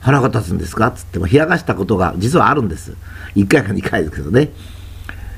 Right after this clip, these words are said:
えー、まあ、ちょっと自分の学問を批判されたぐらいで、相手の言うことを十分に聞かないで腹を立てるっていうのはですね、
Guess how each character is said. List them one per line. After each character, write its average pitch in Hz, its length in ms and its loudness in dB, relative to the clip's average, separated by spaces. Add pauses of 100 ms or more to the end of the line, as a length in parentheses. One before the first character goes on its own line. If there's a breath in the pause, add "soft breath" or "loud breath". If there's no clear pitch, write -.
(540 loud breath)
え 156 320 6
ー、 - 20 0
ま 190 160 6
あ、 143 60 4
ち 208 100 4
ょ - 20 2
っ 220 100 -4
と 147 200 4
自 123 120 2
分 151 240 4
の 147 100 6
学 139 240 2
問 139 160 4
を 110 60 4
批 127 140 6
判 135 200 4
さ 135 100 4
れ 120 80 2
た 123 140 2
ぐ 123 100 4
ら 117 140 6
い 90 80 4
で、 117 300 4
相 135 220 4
手 160 120 8
の 147 120 0
言 143 140 6
う - 20 4
こ 139 140 2
と 135 120 2
を 110 100 6
十 123 200 6
分 131 200 4
に 104 80 4
聞 - 80 -10
か 123 160 4
な 117 140 6
い 110 60 6
で 101 60 4
腹 127 280 2
を 104 40 4
立 101 180 -2
て 160 120 6
る 131 60 2
っ 101 40 0
て 92 140 -4
い 87 40 0
う 87 40 0
の 82 100 0
は 78 80 -2
で 71 60 -8
す 104 100 -6
ね、 113 180 4